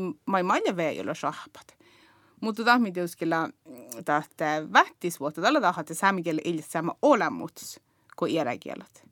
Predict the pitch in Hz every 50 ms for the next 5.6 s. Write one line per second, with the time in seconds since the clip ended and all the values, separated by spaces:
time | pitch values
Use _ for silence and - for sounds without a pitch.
0 | _ _ _ - 196 202 220 233 233 233 - 220 208 202 185 - - 190 185 170
1 | - _ - 156 156 156 - _ - - - - _ _ - - 151 156 - -
2 | - - - - 269 294 262 190 160 - - 160 - - - - - - - -
3 | - - - - - - - - - 190 208 214 214 214 190 - - 208 180 -
4 | 220 233 240 208 220 202 196 190 180 175 180 180 185 190 - - 170 165 165 170
5 | - - - - - - - - 208 196 214